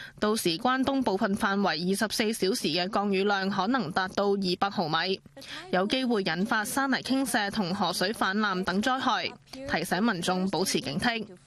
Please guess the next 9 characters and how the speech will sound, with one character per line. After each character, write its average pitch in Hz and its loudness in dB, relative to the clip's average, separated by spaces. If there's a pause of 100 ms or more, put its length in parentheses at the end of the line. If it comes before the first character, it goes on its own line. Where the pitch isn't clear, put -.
(840)
無 208 2
線 220 4
記 202 2
者 202 0 (120)
梁 208 0
永 175 0
山 208 0
報 175 0
道。 170 -2